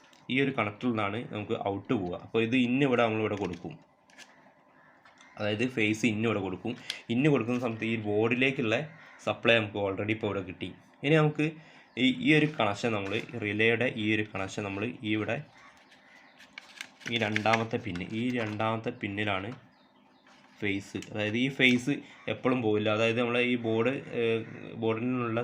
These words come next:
സിഗ്നൽസ് അനുസരിച്ച് ഔട്ട്ഡോർ എപ്പോൾ വർക്ക് ചെയ്യണമെന്നുള്ള സമയത്ത് ഇത് ബോർഡ്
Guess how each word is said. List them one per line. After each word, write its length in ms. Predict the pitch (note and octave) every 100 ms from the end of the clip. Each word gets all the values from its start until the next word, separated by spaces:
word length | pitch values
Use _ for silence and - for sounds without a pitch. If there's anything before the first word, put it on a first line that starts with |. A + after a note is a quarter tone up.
| A#2
സിഗ്നൽസ് 380 | G#2 G#2+ A2+ A#2
അനുസരിച്ച് 320 | G2+ G2 A2 - - - A2
ഔട്ട്ഡോർ 300 | A2 B2+ B2
എപ്പോൾ 180 | A#2 B2 A2+
വർക്ക് 200 | - -
ചെയ്യണമെന്നുള്ള 420 | A#2 A2+ G#2+ G#2+
സമയത്ത് 260 | G#2 G2 A2 G2+
ഇത് 100 | G#2+ A2+ -
ബോർഡ് 240 | G2 G2